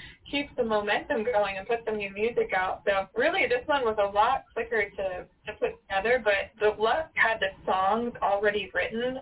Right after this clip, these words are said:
mostly, for this album, so, you know, it came together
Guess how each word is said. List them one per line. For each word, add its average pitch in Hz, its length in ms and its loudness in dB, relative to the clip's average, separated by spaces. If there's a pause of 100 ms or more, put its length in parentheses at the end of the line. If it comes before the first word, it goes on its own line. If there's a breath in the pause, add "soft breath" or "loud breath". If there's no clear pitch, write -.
(160)
mostly, 226 580 -4 (480 loud breath)
for 262 160 2
this 254 240 0
album, 240 400 2 (120)
so, 196 260 0 (300 loud breath)
you 214 140 0
know, 196 160 2
it 214 140 0
came 226 240 -4
together 190 600 -4